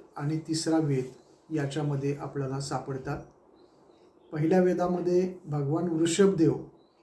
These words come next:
आणि तिसऱ्या वेदामध्ये काही तीर्थंकरांची माहिती आपल्याला उल्लेख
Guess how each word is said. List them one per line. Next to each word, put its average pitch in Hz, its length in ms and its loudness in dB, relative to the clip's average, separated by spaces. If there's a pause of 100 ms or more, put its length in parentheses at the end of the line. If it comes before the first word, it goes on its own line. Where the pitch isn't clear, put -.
(1160)
आणि 180 360 2
तिसऱ्या 190 640 0
वेदामध्ये 151 760 2 (1160)
काही 170 240 4
तीर्थंकरांची 175 880 2
माहिती 143 560 -2 (640)
आपल्याला 143 540 -2 (1120)
उल्लेख 160 440 2